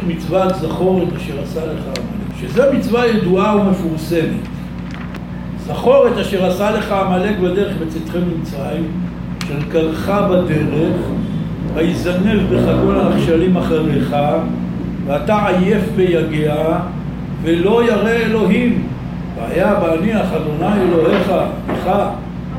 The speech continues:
מכל אויביך מסביב בארץ אשר אדוני אלוהיך נותן לך נחלה למשתה, תמחה את זכר עמלק מתחת השמיים, לא תשכח". יש פה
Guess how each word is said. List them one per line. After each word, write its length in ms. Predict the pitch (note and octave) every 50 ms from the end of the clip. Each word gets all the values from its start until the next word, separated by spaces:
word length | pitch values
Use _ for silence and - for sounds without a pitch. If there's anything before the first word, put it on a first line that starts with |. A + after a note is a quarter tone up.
| - - -
מכל 340 | - - - G3+ A#3 A#3+ A#3
אויביך 480 | A3+ G#3+ G3 F3+ G#3+ A3+ F#3+ F3+ G#3 G3 F#3 F#3+
מסביב 500 | F#3+ F#3 F#3 F3+ E3 E3 G3+ G#3 F#3+ -
בארץ 500 | E3+ E3+ F3 F#3 G3 G3 G3 F#3 - E3+
אשר 360 | F3 E3 - G3 F#3 F3+ E3+
אדוני 380 | D#3+ D#3 E3 D#3+ E3 F3 F#3 F#3+
אלוהיך 360 | F#3 F3 E3+ E3+ F#3 F#3 F3
נותן 400 | E3 D#3+ D#3 - F3 F3+ F3+ F3
לך 160 | E3+ D#3 -
נחלה 500 | E3+ F3 F3 E3 - - - - D#3+ E3+
למשתה, 760 | F3+ F#3 F#3 F#3 G3+ - - - - C4 C#4+ C4+ A#3+ A3 G#3+ G#3+ G#3 - - - - - - - - -
תמחה 800 | - G3 G3+ G3+ F#3+ F#3 F#3 - - A3 B3 C4 C4 B3+ G#3+
את 140 | G3+ F#3 -
זכר 640 | - F3 F3+ A3+ A3 A3 - G3+ G3 F3+ F3+ F3 F3
עמלק 460 | E3+ E3+ E3+ E3+ E3+ F#3 G#3 A3 G#3+ - - E3
מתחת 480 | - - - F#3+ F3+ F3+ F3 E3+ - E3+
השמיים, 640 | D3+ - - D3 C#3+ C#3+ F3+ G#3 G#3+ G#3 G#3 G#3 G3+ G3 - - - - - - - - - - - D3
לא 220 | E3+ A3+ A#3+ - - F#3
תשכח". 500 | - - - - - - - - - - - - - - - - - - - - - - - -
יש 60 | - -
פה 60 | F3